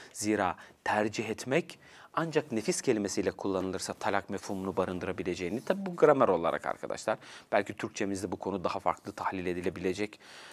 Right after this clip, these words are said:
e, boyutta olabilir. Sonra dedik ki, işte ya ihtari nefseki veyahut da, e, kadın ihtar tüder veya erkek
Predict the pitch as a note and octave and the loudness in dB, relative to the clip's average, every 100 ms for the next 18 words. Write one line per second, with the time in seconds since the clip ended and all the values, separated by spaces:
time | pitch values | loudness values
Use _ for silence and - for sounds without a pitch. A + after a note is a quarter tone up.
0 | - - F2 E2 F#2+ F#2 E2+ - G#2 F#2 | -16 -2 2 2 2 0 2 4 6 4
1 | F2+ C#2+ - - _ _ _ _ - - | 2 -4 -8 -18 _ _ _ _ -20 -20
2 | - - C3+ C#3 C3 C3+ C3+ C3+ D3 - | -16 -2 2 4 6 4 2 -2 -2 -8
3 | - - - - - B2+ C3 C#3 - - | -18 -18 -20 -12 0 4 6 4 0 -6
4 | - B2 A#2+ A2+ A#2+ - C#3 D3+ B2+ A#2 | 4 6 6 2 0 -2 -2 4 6 4
5 | - D#3+ G3+ - _ _ _ _ _ _ | 6 4 4 -6 _ _ _ _ _ _
6 | - F#2+ F#2+ - A2 G2+ - G2 - A2 | 2 4 2 0 0 0 -2 -10 4 4
7 | - D3 D3 C3+ C3+ - A#2+ - | 6 4 4 8 6 6 4 -2